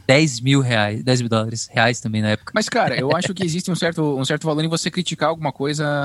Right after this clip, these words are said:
Speaker 2: na plataforma, eh, que, que, que, em que isso acontece, sabe?
Speaker 1: Concordo.
Speaker 2: Justamente você fazer o,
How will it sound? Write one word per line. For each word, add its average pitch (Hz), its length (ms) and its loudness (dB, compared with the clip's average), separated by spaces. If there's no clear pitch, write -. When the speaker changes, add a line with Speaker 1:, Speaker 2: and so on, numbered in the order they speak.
Speaker 2:
na 135 180 0
plataforma, 156 720 -2
eh, 110 300 -4
que, 117 220 -4
que, 113 320 -6
que, 113 500 -6
em 117 160 -4
que 131 140 -2
isso 135 140 0
acontece, 120 500 -4
sabe? 113 340 -4
Speaker 1:
Concordo. 135 460 2
Speaker 2:
Justamente 139 280 -4
você 143 200 -4
fazer 143 200 -2
o, 139 240 -4